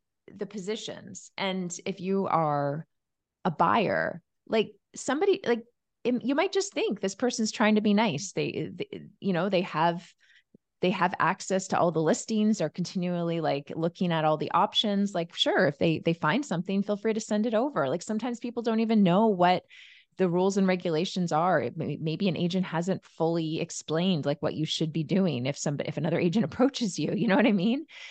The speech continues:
So y-, you gotta, you gotta be careful there, and you gotta understand that the onus is on you as the agent to ask these questions, to identify whether this person is worth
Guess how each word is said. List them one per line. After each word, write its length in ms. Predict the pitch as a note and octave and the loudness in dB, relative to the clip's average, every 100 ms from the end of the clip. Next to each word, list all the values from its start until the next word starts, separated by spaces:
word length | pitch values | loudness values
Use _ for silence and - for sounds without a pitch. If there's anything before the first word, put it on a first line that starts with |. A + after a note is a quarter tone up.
| - | -16
So 580 | - G3+ D#3 D#3 D3+ - _ | 0 4 6 6 2 -4 _
y-, 100 | G3 - | -20 -8
you 340 | F#3+ - G#3 | -6 -2 0
gotta, 460 | G#3+ G#3+ B3+ A3+ D#3+ | 2 4 4 2 2
you 160 | - F#3+ | -2 0
gotta 240 | F#3 G#3 | 2 2
be 140 | G3+ E3 | 0 -6
careful 480 | - E3 F#3+ F#3 | -4 -4 -2 -2
there, 340 | D3+ B2+ - - | 0 0 0 -2
and 220 | D#3+ D#3 | -2 0
you 80 | D#3 | 0
gotta 240 | E3+ F3 G3 | 4 6 4
understand 500 | D#3+ D#3+ - D3+ D3 | 2 -2 -4 -4 -4
that 60 | |
the 120 | D3 | -6
onus 340 | - D3 D#3+ - | -4 -2 -2 -4
is 140 | D3 | -6
on 180 | C#3+ C#3+ | -4 -2
you 180 | C#3+ D3 | -2 -2
as 120 | D3 | -2
the 160 | - - | -6 -4
agent 600 | D3+ D#3 C3+ A#2+ - - _ - | -2 -2 -2 -4 -6 -14 _ -8
to 160 | - | 0
ask 240 | D#3 E3+ - | 2 2 0
these 160 | C#3+ - | -4 -4
questions, 540 | - - - C#3+ D3 | -4 -4 -4 -6 -4
to 120 | - | -2
identify 840 | C3+ D3 D#3+ E3+ E3+ C3+ B2 - C#3+ | -2 2 2 2 2 0 0 0 -4
whether 260 | - D#3+ D3+ | 2 2 2
this 160 | D3 - | 0 -4
person 480 | - C#3+ - C#3 | -4 -4 -2 -4
is 480 | - E3 D#3+ D3+ - _ _ _ _ _ _ _ - | 0 0 0 -2 -10 _ _ _ _ _ _ _ -4
worth 420 | E3 F#3 F#3 - | 4 6 6 2